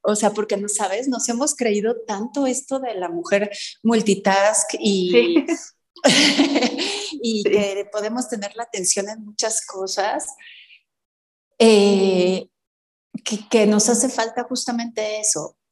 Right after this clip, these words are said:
Speaker 1: una herramienta que nos regrese a un solo punto de atención, ¿no?
Speaker 2: O
Speaker 1: O
Speaker 2: sea,
Speaker 1: sea,
Speaker 2: un paso a la vez.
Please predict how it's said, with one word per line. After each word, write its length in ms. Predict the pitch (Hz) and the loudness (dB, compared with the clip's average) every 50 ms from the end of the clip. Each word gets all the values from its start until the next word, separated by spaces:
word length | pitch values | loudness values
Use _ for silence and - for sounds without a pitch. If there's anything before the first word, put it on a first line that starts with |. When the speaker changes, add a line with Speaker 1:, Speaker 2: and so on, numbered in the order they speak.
| _ _ _ _ - | _ _ _ _ 0
Speaker 1:
una 280 | 226 240 247 254 269 | 2 4 4 4 4
herramienta 520 | 277 262 240 214 214 214 214 214 214 220 214 | 4 2 2 2 2 2 0 0 -2 -4 -6
que 80 | - | -6
nos 160 | 196 185 175 180 | -8 -8 -6 -4
regrese 540 | 180 175 190 190 190 185 - 208 208 - - | -4 -4 -2 -2 -2 -2 -2 -4 -4 -4 -4
a 120 | 185 185 | -4 -4
un 180 | 190 196 208 208 | -4 -6 -6 -4
solo 340 | - - 202 196 202 190 _ | -2 0 0 0 -2 -4 _
punto 300 | - 190 190 180 185 185 | -8 -10 -8 -6 -4 -4
de 100 | 185 185 | -4 -4
atención, 580 | 165 - - - - - - - - - - - - _ _ - | -6 -8 -12 -18 -8 -2 0 0 0 0 -2 -10 -14 _ _ -8
¿no? 280 | - - 175 185 240 247 | -6 -4 -2 -2 -2 0
Speaker 2:
O 80 | 220 196 | 0 0
Speaker 1:
O 40 | |
Speaker 2:
sea, 160 | - - 196 208 | 0 0 2 2
Speaker 1:
sea, 20 | 220 - | 0 0
Speaker 2:
un 80 | - - | 0 0
paso 300 | 196 196 196 - - 185 | 0 0 0 -2 -4 -4
a 20 | 175 | -4
la 80 | 170 | -2
vez. 360 | 165 160 165 160 - - - | -4 -4 -6 -8 -12 -20 -20